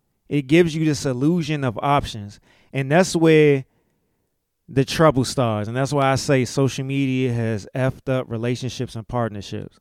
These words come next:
because it gives you a lot of illusions of choices.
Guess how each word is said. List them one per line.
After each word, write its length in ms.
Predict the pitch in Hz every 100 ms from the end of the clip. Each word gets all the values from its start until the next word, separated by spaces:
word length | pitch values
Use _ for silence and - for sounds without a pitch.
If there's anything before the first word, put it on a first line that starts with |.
| _ _ _ -
because 320 | 131 143 127
it 100 | 143
gives 300 | 139 147 127
you 140 | 147
a 40 | 131
lot 260 | 131 139
of 120 | 131 107 - -
illusions 680 | 131 123 160 180 156 131
of 440 | 160 131 127 120 - _ _
choices. 880 | - 180 190 165 - 101 - -